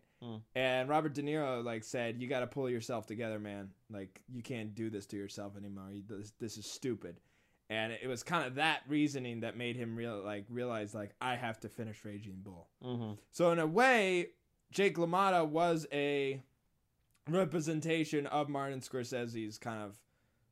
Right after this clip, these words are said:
Speaker 2: own self. So biographically, and, uh, I think Raging Bull is the closest we're gonna get. But Taxi Driver, I think, is such a raw film.
Speaker 1: Mm.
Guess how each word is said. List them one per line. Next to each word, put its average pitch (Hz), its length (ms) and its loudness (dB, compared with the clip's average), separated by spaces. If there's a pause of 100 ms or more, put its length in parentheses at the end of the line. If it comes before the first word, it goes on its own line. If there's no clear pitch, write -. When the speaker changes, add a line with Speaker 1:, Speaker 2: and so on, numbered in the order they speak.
(100)
Speaker 2:
own 117 360 -4
self. - 380 -4 (120)
So 127 420 0 (160)
biographically, 175 1120 4 (420)
and, 135 200 -4 (420)
uh, 127 40 0
I 127 280 4
think 139 300 -2 (340)
Raging 143 380 0
Bull 143 220 4
is 120 100 -4
the 120 80 -8
closest 123 560 -4
we're 120 220 -4
gonna 113 260 -6
get. 107 340 -8 (640)
But - 160 -2
Taxi 226 380 6
Driver, 151 560 4
I 151 140 4
think, 160 220 2
is 127 260 -2
such 156 560 2
a 127 100 0
raw 123 500 2
film. 98 480 -8 (180)
Speaker 1:
Mm. 117 220 -6